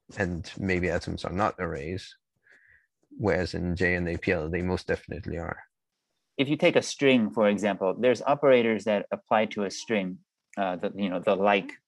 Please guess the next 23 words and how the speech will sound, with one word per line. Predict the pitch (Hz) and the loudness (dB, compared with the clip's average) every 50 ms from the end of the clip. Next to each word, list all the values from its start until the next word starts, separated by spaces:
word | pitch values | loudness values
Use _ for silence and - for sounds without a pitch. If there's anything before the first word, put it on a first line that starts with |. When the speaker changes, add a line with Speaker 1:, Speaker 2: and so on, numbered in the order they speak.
| _ - | _ -6
Speaker 2:
operator, | - 98 92 87 - 101 92 95 92 92 92 87 92 - _ - | -4 -4 -4 -2 -2 -2 -2 -2 -2 -2 -2 -4 -4 -6 _ -6
uh, | 95 92 90 87 - | -6 -4 -4 -6 -6
um, | - 95 98 95 95 92 95 - - | -6 -6 -4 -4 -6 -8 -8 -6 -4
and, | 113 110 110 - | -2 -2 0 0
you | 127 | 2
know, | 127 131 | 2 4
you | 127 123 | 2 2
can | - - 139 | 0 -2 -6
si-, | 123 - - - - | -6 -6 -10 -8 -6
you | - 135 | -6 -4
can | - 147 | -4 -4
consider | 131 - 143 - - 180 165 151 139 123 - - | -4 -4 -4 -4 -2 -2 0 2 2 2 2 0
a | - 113 | -2 -6
string | 104 - - - 131 127 123 113 101 | -6 -6 -6 0 2 2 2 2 0
as | 101 104 101 | 0 0 0
a | 101 98 | -2 -2
vector | 87 101 107 110 - - 110 107 98 95 87 | 0 0 0 0 0 -2 -4 -4 -4 -4 -4
of | - 98 - _ - | -6 -8 -8 _ -2
characters, | 113 113 113 107 101 - - 92 90 87 - _ _ _ _ _ _ _ _ _ _ _ _ _ _ _ _ - | 0 2 2 2 0 -2 -6 -8 -8 -8 -12 _ _ _ _ _ _ _ _ _ _ _ _ _ _ _ _ 2
but | 127 110 | 2 4
because | 107 143 - - 185 170 | 4 2 4 4 4 4
some | - - 156 139 | 6 2 2 4
operators | - 120 131 131 - 117 113 107 104 107 101 - | 4 4 2 4 2 0 0 2 2 0 -2 -2